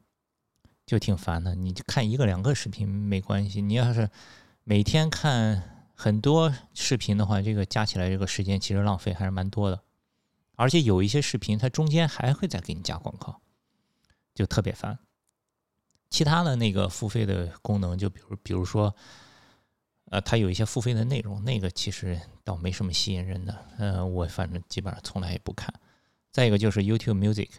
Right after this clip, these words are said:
我曾经一度试图想从这个 Spotify 转到 YouTube Music，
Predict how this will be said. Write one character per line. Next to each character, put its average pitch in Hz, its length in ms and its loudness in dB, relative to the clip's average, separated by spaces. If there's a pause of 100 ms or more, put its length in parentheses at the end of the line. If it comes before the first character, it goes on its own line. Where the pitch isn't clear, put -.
(640)
我 107 140 4
曾 127 160 2
经 147 120 2
一 135 140 2
度 139 180 4
试 - 400 0
图 98 280 -2
想 92 400 -2
从 95 240 -2
这 95 120 0
个 90 80 -4
Spotify 98 600 -2
转 85 240 -4
到 90 180 -4 (360)
YouTube 95 340 -2
Music， 95 320 -2